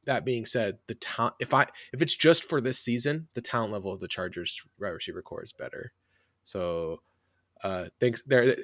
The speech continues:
you like that non-answer that I gave you? Jerry Jeudy drops way too many passes, but I'll, I'm gonna, I'm gonna say something crazy right here.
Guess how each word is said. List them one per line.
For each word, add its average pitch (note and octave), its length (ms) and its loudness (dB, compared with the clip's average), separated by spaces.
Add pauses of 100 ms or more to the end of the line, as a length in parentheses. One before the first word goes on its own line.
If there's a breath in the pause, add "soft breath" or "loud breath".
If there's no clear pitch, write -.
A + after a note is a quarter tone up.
you C3+ 140 2
like B2+ 140 6
that A#2 140 4
non-answer G#2+ 600 -2
that A2 100 -2
I G#2+ 40 -2
gave A2 200 0
you? A#2+ 200 0 (320)
Jerry D#3+ 220 12
Jeudy E3 260 10
drops C3 300 4
way B2 180 4
too C3+ 120 -2
many B2 140 0
passes, A2+ 440 -2
but - 160 -6 (300)
I'll, C3 280 2
I'm C3 160 -2
gonna, A#2 300 -4 (140)
I'm A#2+ 100 -4
gonna G#2+ 120 -4
say G2 140 -2
something - 340 -8
crazy - 360 -6
right - 100 -10
here. A2+ 180 -14